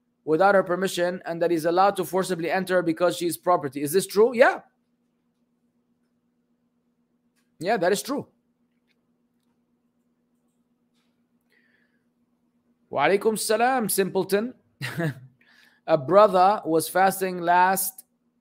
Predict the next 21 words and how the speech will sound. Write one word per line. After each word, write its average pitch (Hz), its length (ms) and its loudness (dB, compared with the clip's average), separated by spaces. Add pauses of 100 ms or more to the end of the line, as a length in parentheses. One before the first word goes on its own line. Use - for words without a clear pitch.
(100)
Tuesday, 180 840 -2 (840)
but 156 120 2
he 165 60 0
accidentally 175 600 2
took 180 180 -4
a 170 40 -6
sip 185 240 -4
from 170 260 -2
a 151 360 -2 (1000)
boho 151 400 2
water, 175 540 2 (840)
but 147 120 -2
he 156 60 2
continued 165 380 -4
his 160 120 -4
fast. 170 300 2
His 151 140 -10
fast 165 240 0
is 143 60 -8
invalid, 147 400 -2
innit? 143 280 -6